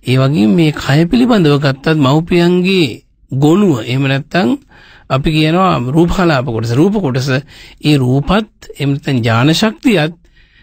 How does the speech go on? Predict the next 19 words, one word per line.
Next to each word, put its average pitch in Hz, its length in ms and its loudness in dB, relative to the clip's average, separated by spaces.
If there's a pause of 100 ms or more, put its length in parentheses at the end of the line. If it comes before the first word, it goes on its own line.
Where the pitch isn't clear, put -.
(180)
යම්කිසි 151 520 2
මට්ටමකට 208 580 0
පවතින 147 520 -2
කර්මයේ 147 520 0
යම්කිසි 135 320 -2
බලපෑමක් 127 560 -2
අනිවාර්යයෙන්ම 120 640 0 (680)
තියෙනවා. 113 460 -8 (140)
සුවිශි 123 400 -8
ප්‍රත්‍ය 127 420 -2
ගන්නකොට 117 540 -2 (480)
අනිවාර්යයෙන්ම 123 580 -2
තියෙනවා. 113 480 -6
ඒ 127 100 -2
නිසා, 139 360 -2 (580)
අ, 123 220 -4
කර්මයේ 180 600 0
බලපෑම 170 540 0
ඇතැම් 165 480 -2